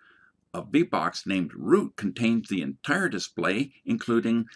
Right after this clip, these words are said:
menu bar, title using an H-box, store, and pumps. A grid pane named Store and Pumps holds the store and initially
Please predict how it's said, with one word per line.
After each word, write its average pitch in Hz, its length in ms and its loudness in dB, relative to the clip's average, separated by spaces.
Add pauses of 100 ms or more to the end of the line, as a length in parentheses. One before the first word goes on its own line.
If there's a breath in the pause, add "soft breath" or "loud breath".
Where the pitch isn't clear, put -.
(100)
menu 104 320 0
bar, 98 480 -2 (360 soft breath)
title 110 360 -2
using 87 320 -4
an 67 180 -8
H-box, 69 720 -6
store, 127 640 -2
and 90 240 -2 (140)
pumps. - 400 -4 (1120 loud breath)
A 85 80 -2
grid 90 340 0
pane 98 320 0
named 82 280 -4
Store 87 420 -2
and - 200 -10
Pumps 160 380 -2 (180)
holds 98 260 0
the - 100 -14
store 98 540 -2
and 90 180 -2
initially 92 640 -2